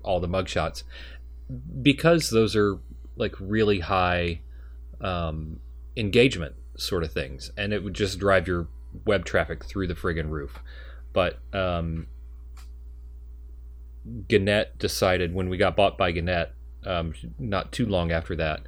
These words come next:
uh, Gannett decided to start doing away with those because, um,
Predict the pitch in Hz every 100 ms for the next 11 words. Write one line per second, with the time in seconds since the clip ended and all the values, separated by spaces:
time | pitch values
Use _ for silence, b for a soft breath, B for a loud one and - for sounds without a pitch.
0 | B B B 92 85 80 92 95 - -
1 | 107 87 80 87 - 85 92 95 82 82
2 | 85 82 82 87 80 80 - 82 90 80
3 | - - 87 80 76 76 76